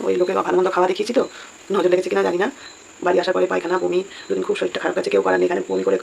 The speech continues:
পাকিয়ে রেখেছিলাম, বিছানায় একাকাই করেছিলাম, কেউ দেখার নেই। আমাকে আমার মতো থাকতে দে, এটা অভিশাপ দিয়েছে কদিন আগে আমাকে একজন,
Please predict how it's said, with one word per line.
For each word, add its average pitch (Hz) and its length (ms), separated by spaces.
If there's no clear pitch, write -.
পাকিয়ে 92 200
রেখেছিলাম, 90 320
বিছানায় 180 220
একাকাই 180 200
করেছিলাম, 175 320
কেউ 196 120
দেখার 180 200
নেই। 165 140
আমাকে 180 180
আমার 190 120
মতো 185 100
থাকতে 175 220
দে, 175 60
এটা 190 300
অভিশাপ 202 220
দিয়েছে 180 160
কদিন 185 160
আগে 175 80
আমাকে 170 140
একজন, 160 160